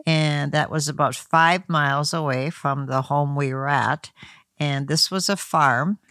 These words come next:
And, uh, so it was another process of making this house doable for a family of seven. And so it was remodeling, redoing all the,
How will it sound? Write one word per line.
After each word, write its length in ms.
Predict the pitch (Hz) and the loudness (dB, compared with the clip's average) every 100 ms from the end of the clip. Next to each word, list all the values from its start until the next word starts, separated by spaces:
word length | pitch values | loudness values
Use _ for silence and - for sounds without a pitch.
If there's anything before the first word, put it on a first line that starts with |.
| _ _ - | _ _ -2
And, 560 | 151 143 139 139 143 - | 0 0 -2 -4 -8 -6
uh, 380 | - 139 135 135 | -2 0 0 -2
so 380 | 139 - 151 143 | -4 0 2 2
it 60 | 113 | 0
was 160 | 143 | 0
another 460 | 151 143 160 180 226 | 0 2 2 2 -2
process 840 | - 175 156 156 - 165 170 - - - - _ _ 156 | 0 4 4 4 0 -4 -4 -6 -12 -20 -20 _ _ 0
of 220 | 147 139 | 0 2
making 560 | 156 170 170 214 202 | 0 0 0 0 0
this 240 | 190 185 - | 2 0 0
house 600 | 156 151 160 - - - _ _ _ _ _ _ _ _ _ _ _ _ - | 2 2 0 -4 -8 -10 _ _ _ _ _ _ _ _ _ _ _ _ -16
doable 800 | 131 123 180 180 165 147 147 160 170 | -8 2 4 4 2 2 2 2 -2
for 440 | - 143 135 - | 0 2 2 2
a 80 | 143 | -2
family 600 | 135 - 156 151 151 143 | -4 0 2 2 0 -2
of 160 | 131 - | -2 -4
seven. 640 | - - 190 131 143 202 - _ _ - - - _ _ - | -4 2 2 4 2 0 -6 _ _ -20 -20 -20 _ _ 0
And 380 | 156 143 147 | 2 2 0
so 320 | - - 151 120 | -2 2 2 4
it 40 | |
was 240 | 143 139 | 0 0
remodeling, 1080 | 147 180 208 185 170 175 165 185 180 180 180 - - _ 170 | 0 0 2 4 6 4 0 -2 0 0 -2 -4 -16 _ -4
redoing 840 | 151 170 180 160 175 170 175 165 | 2 2 2 0 2 4 2 2
all 180 | 147 131 | 2 2
the, 280 | 123 107 | 0 0